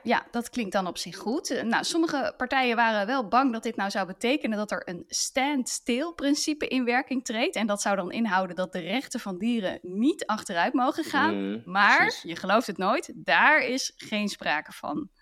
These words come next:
Speaker 2: Oké.
Speaker 1: <laughs> Snap, snap jij het nog? Dus, dus terwijl dieren, eh,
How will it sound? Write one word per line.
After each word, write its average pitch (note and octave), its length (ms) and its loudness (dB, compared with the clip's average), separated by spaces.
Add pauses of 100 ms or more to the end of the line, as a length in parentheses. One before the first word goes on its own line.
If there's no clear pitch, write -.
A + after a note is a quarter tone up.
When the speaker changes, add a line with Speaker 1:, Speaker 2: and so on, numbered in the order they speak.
(840)
Speaker 2:
Oké. D3 300 2
Speaker 1:
<laughs> - 40 -16
Snap, - 360 -4
snap - 280 2
jij C#4 180 8
het C4+ 100 2
nog? A#3+ 200 0
Dus, B3 260 0 (240)
dus C4 240 2
terwijl C4+ 520 4 (420)
dieren, C#4 600 2
eh, A#2 140 0